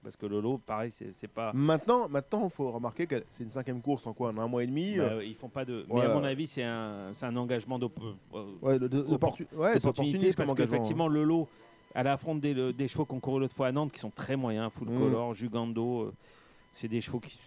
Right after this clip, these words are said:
Speaker 1: très, très, bon, si elle, franchement, si elle refait ce qu'elle a fait l'autre jour, elle va gagner.
Speaker 2: Ah, c'est
Speaker 1: Est-ce qu'elle
Speaker 2: clair.
Speaker 1: va refaire ? J'en
Speaker 2: Mais,
Speaker 1: sais
Speaker 2: euh,
Speaker 1: rien.
Speaker 2: voilà, maintenant, il n'est pas acquis qu'elle, euh, répète.
Speaker 1: Ensuite, la troisième course, ben, on va suivre ma méthode. Il y a des Kazakhs dans un handicap. Je vois une Kazakh Vertemer, une Kazakh Aga Khan.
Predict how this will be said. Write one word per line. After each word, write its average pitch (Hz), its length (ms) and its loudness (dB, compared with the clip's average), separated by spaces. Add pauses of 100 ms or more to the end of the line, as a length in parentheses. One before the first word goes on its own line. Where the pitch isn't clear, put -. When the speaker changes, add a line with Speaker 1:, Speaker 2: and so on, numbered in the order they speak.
(240)
Speaker 1:
très, - 160 -6
très, 117 240 -4 (280)
bon, 104 180 -8
si - 180 -8
elle, 131 140 0 (240)
franchement, 143 320 -2
si - 100 -6
elle 151 60 2
refait 156 280 0
ce - 60 -8
qu'elle 139 140 0
a 123 60 -2
fait - 120 -4
l'autre 117 140 0
jour, 156 80 0
elle 143 80 -2
va 120 100 0
gagner. 107 140 0
Speaker 2:
Ah, 185 100 8
c'est - 80 2
Speaker 1:
Est-ce - 80 0
qu'elle 113 140 2
Speaker 2:
clair. - 20 -10
Speaker 1:
va 113 60 -2
refaire ? 123 420 -2
J'en 120 60 -2
Speaker 2:
Mais, 123 80 4
Speaker 1:
sais 120 60 2
Speaker 2:
euh, 117 80 2
Speaker 1:
rien. 120 120 4
Speaker 2:
voilà, 113 220 2
maintenant, 104 340 -4 (140)
il 127 100 -4
n'est 120 60 -2
pas 117 140 4
acquis 147 200 -4
qu'elle, 120 160 0
euh, 104 140 2
répète. 104 340 -4 (560)
Speaker 1:
Ensuite, 135 340 0
la 139 120 0
troisième 127 400 -2
course, 143 260 -2
ben, 110 80 -2
on 107 60 0
va 107 100 0
suivre 110 220 -6
ma 113 80 0
méthode. 170 360 0
Il 147 40 -2
y 147 40 0
a 127 40 0
des 117 160 -2
Kazakhs 135 580 -2
dans 120 300 -2
un - 40 0
handicap. 113 360 -4 (880)
Je 104 100 -10
vois 120 140 2
une 123 100 -4
Kazakh 127 320 0
Vertemer, 131 460 -2 (120)
une 135 120 -6
Kazakh 123 340 -2
Aga 120 220 -2
Khan. 127 200 -8